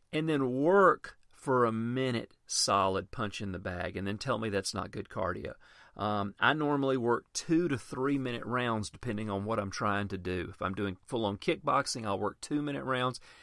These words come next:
If I'm just working on my boxing, um, I'll work three minute rounds. And let me tell you, by the end of those two or three minutes, I'm done. And then I'll take a, you know, I've got, I'll set my timer where I'll have a minute rest in between.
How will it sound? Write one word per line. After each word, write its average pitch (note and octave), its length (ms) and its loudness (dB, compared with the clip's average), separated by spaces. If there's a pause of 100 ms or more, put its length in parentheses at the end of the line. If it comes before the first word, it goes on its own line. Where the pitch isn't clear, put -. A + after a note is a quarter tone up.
(120)
If A2+ 120 -4
I'm G#2 100 0
just A2+ 220 -2
working A#2+ 340 0
on G#2+ 140 0
my G2 100 2
boxing, B2 640 4 (380)
um, G2+ 420 -2
I'll A2 180 2
work A2 220 0
three B2 380 2
minute G2+ 260 -2
rounds. F2+ 380 -2
And G2 80 -6
let D3 100 -2
me G3 80 -2
tell E3+ 160 0
you, D#3 100 -2
by G#2 140 0
the B2+ 140 -2
end D3+ 100 -4
of E3 80 -2
those E3 160 -2
two F3 160 -4
or D#3+ 80 0
three D#3+ 240 -4
minutes, D#3+ 340 -6
I'm A#2+ 220 -4
done. A2+ 400 -2
And G2+ 100 -8
then G2 120 -2
I'll A2+ 80 -2
take - 260 -2
a, G2+ 160 -2 (400)
you A2 80 -4
know, G#2 100 2
I've F#2+ 120 -2
got, G#2+ 140 -2 (120)
I'll G2 100 0
set - 200 -4
my G2 100 -4
timer A2+ 340 0
where G2 140 4
I'll G2 80 6
have G2+ 140 2
a F#2 40 -2
minute G#2+ 300 -2
rest A2 400 2
in G#2+ 160 -4
between. A2 560 -6